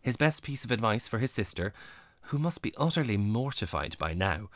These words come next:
is to be cautious and even rely on fear to keep her safe.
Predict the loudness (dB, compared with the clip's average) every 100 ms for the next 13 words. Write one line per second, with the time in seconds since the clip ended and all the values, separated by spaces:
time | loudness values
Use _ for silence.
0 | -20 -20 -20 -8 -4 -2 0 0 2 2
1 | 2 0 -2 -6 -16 -10 -6 -2 0 0
2 | 2 2 4 4 4 2 -2 -2 2 2
3 | 0 -2 -6 -4 -8 -6 -6 -4 -6 -6
4 | -12